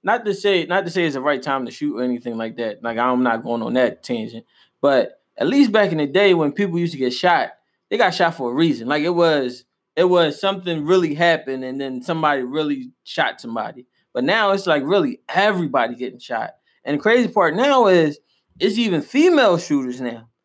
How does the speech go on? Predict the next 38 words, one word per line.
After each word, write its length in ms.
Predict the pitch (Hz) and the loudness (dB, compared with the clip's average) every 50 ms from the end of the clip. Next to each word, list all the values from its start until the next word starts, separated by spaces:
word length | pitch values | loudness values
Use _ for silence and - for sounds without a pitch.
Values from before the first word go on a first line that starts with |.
| _ _ _ | _ _ _
Like, 180 | 147 156 151 | -2 0 0
it 180 | 202 285 294 - | -2 -4 -4 -2
done, 380 | 240 214 170 156 147 143 135 131 | -2 0 2 2 2 0 -2 0
the 160 | 135 160 151 156 | 2 2 4 6
whole 300 | 208 254 262 254 208 180 | 6 6 6 4 2 0
game 380 | 160 196 269 330 370 370 302 | 0 0 0 0 0 -2 -2
done 160 | 233 190 165 | -2 -2 -2
changed. 500 | 175 - 151 131 120 127 120 120 123 _ _ _ _ _ _ - | -4 -6 -8 -8 -8 -10 -12 -18 _ _ _ _ _ _ _ -8
Before 400 | 165 - - 254 294 311 294 269 | -8 -2 0 4 6 6 6 6
it 60 | 254 | 4
used 220 | 247 262 254 - | 0 -2 -4 -6
to 60 | 214 | -10
be, 220 | 190 180 240 247 240 | -8 -4 -2 -2 0
like, 300 | 226 240 233 196 - - _ 156 147 127 | 2 0 0 0 -4 -8 _ -18 -14 -6
beef 380 | - 226 247 254 247 247 - _ | -2 0 2 2 0 -2 -8 _
and 220 | 180 196 196 202 | -6 -4 -2 -2
this, 140 | 220 226 226 | -2 -2 0
that, 160 | - 220 214 | 0 0 0
and 80 | 208 247 | 2 0
other. 320 | 269 254 220 202 196 - _ _ _ _ _ | 0 0 0 -4 -6 -8 _ _ _ _ _
And 100 | - 160 | -4 0
now 200 | 214 262 285 285 | 2 4 4 4
it's 100 | 277 254 | 2 0
not 220 | 262 247 240 254 240 | 0 0 0 0 0
even 240 | 233 214 185 160 135 | -2 -4 -4 -6 -4
beef 280 | 151 277 311 302 285 | -2 -2 -2 -2 -2
no 120 | 240 208 196 | -4 -6 -2
more. 200 | 185 165 170 226 | 0 2 2 2
It's 140 | 277 202 | 2 0
just, 180 | 214 220 180 170 | -6 -8 -4 -2
like, 240 | 185 170 151 123 - | -2 -2 -2 -2 -6
random 460 | 147 190 233 240 240 233 233 240 226 | -4 -2 0 0 0 0 -2 -4 -4
shootings. 560 | 180 - - 254 254 247 - 131 135 127 127 | -8 -8 -6 -6 -6 -6 -8 -12 -14 -10 -8
It's 140 | 160 165 147 | -8 -8 -8
random 500 | 135 151 190 220 226 226 220 220 220 208 | -4 -4 -4 -2 -2 -4 -4 -6 -6 -4
acts 280 | 165 190 208 208 - - | -2 -2 -2 -2 -4 -6
of 80 | 175 165 | -8 -2
violence. 540 | 185 220 220 202 165 135 127 - - - | 0 2 4 4 2 0 -6 -12 -16 -20